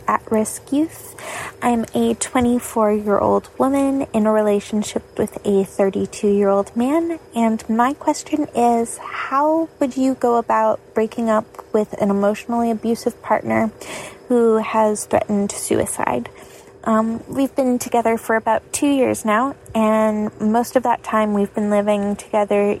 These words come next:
either in an S U V traveling the country or couch surfing.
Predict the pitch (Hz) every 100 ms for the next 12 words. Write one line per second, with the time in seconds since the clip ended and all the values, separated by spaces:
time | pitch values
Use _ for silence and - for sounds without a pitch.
0 | - 214 208 202 196 - 196 190 185 -
1 | 196 - 190 190 247 240 - 196 190 185
2 | 190 277 285 - 294 294 - 202 202 -
3 | - 220 - - 262 294 294